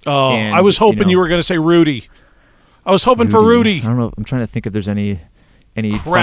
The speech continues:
Speaker 2: financial application to that. Anyway, my, but, you know, with Jim Stovall's, you know, his, his, uh, well, Rudy's an amazing movie. This, this movie is, is good because I understand the financial context and the
Speaker 1: Right.
Speaker 2: family context to it.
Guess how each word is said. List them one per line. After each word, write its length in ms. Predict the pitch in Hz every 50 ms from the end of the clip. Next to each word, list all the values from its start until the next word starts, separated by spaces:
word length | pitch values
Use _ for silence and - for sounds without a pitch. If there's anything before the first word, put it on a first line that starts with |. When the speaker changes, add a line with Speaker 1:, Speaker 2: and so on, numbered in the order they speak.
| 165 156
Speaker 2:
financial 440 | 127 127 131 - 120 107 101 - -
application 580 | - 110 107 - 110 - - 107 101 - - 101
to 60 | 101
that. 160 | 98 98 92 -
Anyway, 220 | 120 123 117 110
my, 160 | 110 113 113 107 -
but, 300 | 113 127 120 117 98 - 123
you 120 | 113 123
know, 80 | 120 113
with 140 | 117 120 -
Jim 140 | - 151 151
Stovall's, 500 | - - 143 123 131 131 135 123 110 104 -
you 120 | - 120
know, 100 | 113 110
his, 360 | 104 110 120 117 110 104 - -
his, 260 | 120 113 110 107 101 110
uh, 280 | 104 104 104 98 95 - -
well, 320 | 98 98 98 - 113 110
Rudy's 260 | 101 117 147 123 92
an 60 | 87
amazing 300 | 80 92 101 101 - 76
movie. 260 | 95 107 92 78 - _ _ - _ -
This, 320 | - 113 135 139 - - -
this 240 | 123 127 151 - -
movie 340 | 135 127 120 113 120 117 104
is, 260 | 110 107 101 98 - _ _ _ - - -
is 180 | 139 135 120
good 280 | - - 147 143 143 127
because 240 | 131 113 131 110 113
I 80 | 117
understand 580 | 117 117 113 110 - - 117 110 107 110 110 98
the 60 | 107
financial 360 | 107 - 104 104 107 - - -
context 600 | - 120 117 117 - 131 135 - - - - - -
and 80 | 110
the 40 | 123
Speaker 1:
Right. 160 | 117 104 101
Speaker 2:
family 260 | - 113 110 113 120 117
context 500 | - 123 117 120 - 135 123 - - -
to 100 | 127 131
it. 120 | 147 151